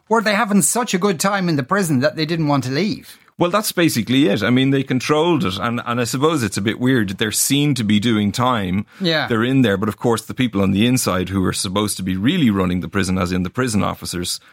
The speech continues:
Speaker 2: were also in on the whole thing.
Speaker 1: Right,
Speaker 2: And I believe
Speaker 1: okay.
Speaker 2: it was, I think it was in quite an isolated place, so these things could happen, and, and everybody in the town, uh, and surrounding area knew about it. I'll put it to you this way, right?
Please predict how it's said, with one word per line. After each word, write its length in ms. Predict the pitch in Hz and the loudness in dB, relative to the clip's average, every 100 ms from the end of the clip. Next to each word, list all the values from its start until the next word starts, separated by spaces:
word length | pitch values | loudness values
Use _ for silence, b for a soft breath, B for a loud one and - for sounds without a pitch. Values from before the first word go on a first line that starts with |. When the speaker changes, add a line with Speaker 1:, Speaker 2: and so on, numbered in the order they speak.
| b | b
Speaker 2:
were 160 | 104 107 | 0 0
also 320 | 175 135 107 | 0 0 0
in 140 | 98 92 | 0 0
on 160 | 92 | -2
the 80 | 92 | -2
whole 200 | 104 90 | -2 -4
thing. 280 | 92 87 - | -4 -6 -6
Speaker 1:
Right, 300 | 135 120 107 | -2 -2 -2
Speaker 2:
And 100 | 113 | -4
I 60 | 113 | -4
believe 280 | 120 131 143 | -4 -6 -6
Speaker 1:
okay. 100 | 139 | -6
Speaker 2:
it 40 | |
was, 180 | 113 107 | -6 -4
I 340 | 120 107 107 | -2 -2 -4
think 180 | 110 156 | -2 0
it 60 | 135 | 2
was 140 | 120 | 2
in 80 | 120 | 2
quite 260 | 127 113 104 | 2 -2 0
an 100 | 101 | -2
isolated 640 | 104 95 95 98 90 87 | -2 0 0 0 0 -4
place, 320 | 104 95 90 | -4 -2 -2
so 160 | - 90 | -4 -4
these 220 | 95 95 | -4 -4
things 260 | 101 87 - | -4 -6 -6
could 220 | - 90 | -8 -6
happen, 360 | 95 92 87 82 | -4 -6 -6 -6
and, 200 | 64 - | -8 -8
and 200 | 95 95 | -6 -4
everybody 600 | 113 113 104 104 101 101 | -2 0 0 0 2 2
in 140 | 101 92 | 0 0
the 240 | 98 95 B B B | -2 -4 B B B
town, 640 | - 123 113 113 95 90 - | -6 -4 -4 -4 -2 -4 -4
uh, 220 | 98 92 | -6 -4
and 140 | - 90 | -4 -4
surrounding 420 | 98 101 92 95 | -2 -2 0 0
area 280 | 101 95 92 | 2 0 2
knew 200 | 101 104 | 2 2
about 280 | 92 85 78 | 0 -4 -8
it. 80 | B B B 113 | B B B -8
I'll 80 | |
put 160 | 107 175 | -2 -2
it 60 | 123 | 0
to 40 | |
you 40 | 117 | 0
this 240 | 127 - | 0 0
way, 160 | 95 92 | 0 0
right? 300 | 98 113 | 0 0